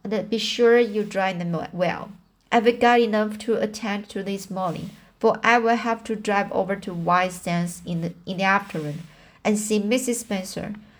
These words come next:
You will come with me, and then we will settle what's to be done with you. After you've finished the, the, the dishes, go upstairs and make your bed.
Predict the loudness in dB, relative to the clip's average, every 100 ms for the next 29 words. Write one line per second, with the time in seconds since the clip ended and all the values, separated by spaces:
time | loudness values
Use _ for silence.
0 | _ 2 4 4 2 2 2 0 -4 -10
1 | -10 -6 -4 -2 -4 -6 0 2 2 2
2 | 0 -4 -2 -4 -6 -14 _ 0 2 2
3 | -2 -8 -8 -8 -8 -2 0 0 -4 -8
4 | -6 -6 -4 -6 -12 _ _ 2 2 4
5 | 4 4 -2 -2 -4 -4 -2 -4 -4 -2
6 | -2 -2 -2 0 2 2 2 0 -2 -14
7 | -20 -20 _ 6 6 6 4 2 2 0
8 | 4 4 2 -4 -2 -2 -2 -2 -4 -2
9 | -2 -4